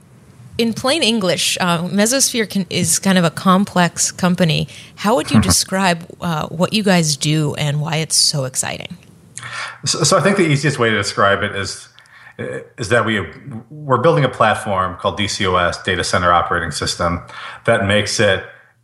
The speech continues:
Speaker 2: uh, very easy, much easier than has previously been possible, to build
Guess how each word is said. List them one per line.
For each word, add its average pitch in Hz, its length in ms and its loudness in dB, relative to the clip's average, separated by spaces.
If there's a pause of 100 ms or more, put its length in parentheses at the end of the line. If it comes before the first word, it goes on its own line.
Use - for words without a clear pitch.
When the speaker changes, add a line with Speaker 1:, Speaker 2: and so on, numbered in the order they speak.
(100)
Speaker 2:
uh, 92 300 2
very 131 340 2
easy, 95 320 -4
much 117 280 0
easier 101 300 0
than 87 120 -2
has 95 140 -2
previously 98 420 -6
been 85 160 -6
possible, 85 720 0 (280)
to 95 340 0
build 101 520 2